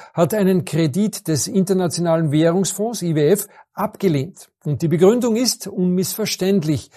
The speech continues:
Laut Ibrahim Traoré, dem Präsidenten des Landes, wären solche Kredite ein unerwünschtes Druckmittel, um die Souveränität des Landes zu untergraben.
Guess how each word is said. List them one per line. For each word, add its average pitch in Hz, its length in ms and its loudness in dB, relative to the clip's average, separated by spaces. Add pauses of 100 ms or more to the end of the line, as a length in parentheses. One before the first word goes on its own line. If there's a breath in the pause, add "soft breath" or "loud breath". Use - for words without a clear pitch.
(280 loud breath)
Laut 165 280 2
Ibrahim 208 580 2
Traoré, 165 880 2
dem 139 260 -4
Präsidenten 170 640 -2
des 180 160 0
Landes, 208 380 -2 (280 loud breath)
wären 196 300 4
solche 170 480 0
Kredite 165 560 -2
ein 175 140 -2
unerwünschtes 175 760 -2
Druckmittel, 208 560 0
um 196 200 -2
die 165 80 -2
Souveränität 160 840 -2 (280 soft breath)
des 156 180 -2
Landes 147 420 -2
zu 175 140 -4
untergraben. 175 720 2